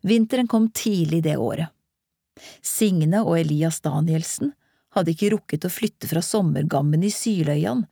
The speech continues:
ved svenskegrensen til vinterboligen i Elgå. Og avreisen kom hurtigere enn noen av dem hadde regnet med. Signe var blitt barselsyk og trengte jordmorhjelp. Det var flere kilometers vei til folk,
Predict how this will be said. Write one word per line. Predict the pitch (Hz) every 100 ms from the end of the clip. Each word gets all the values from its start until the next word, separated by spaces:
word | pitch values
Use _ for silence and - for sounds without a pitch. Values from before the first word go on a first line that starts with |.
| _ -
ved | -
svenskegrensen | 214 185 - - 165 160 156 151 - 254
til | 240 233
vinterboligen | 240 170 - 165 160 151 160 185 208
i |
Elgå. | 202 160 - 147 - _ _ _ _ _ _ _ - - -
Og | 202
avreisen | 247 214 170 180 180 - 226
kom | 233 226
hurtigere | 254 - - 160 185 247 - _ 202
enn | 214
noen | 214 156 151
av | 160
dem | 202
hadde | 202 214
regnet | 214 170 160 226
med. | 254 - _ _ _ _ _ _ _ _ _ _ _ -
Signe | - 208 165 196
var | 208 156
blitt | 156 -
barselsyk | 147 - 190 196 - 254 - - - _ _ -
og | 165
trengte | 180 165 190
jordmorhjelp. | 196 175 147 147 156 185 214 - - - _ _ _ _ _ _ _ _ -
Det | 185
var | 190
flere | 190 160 175
kilometers | - 151 151 165 180 180
vei | 151 151
til | 156
folk, | - 233 285 -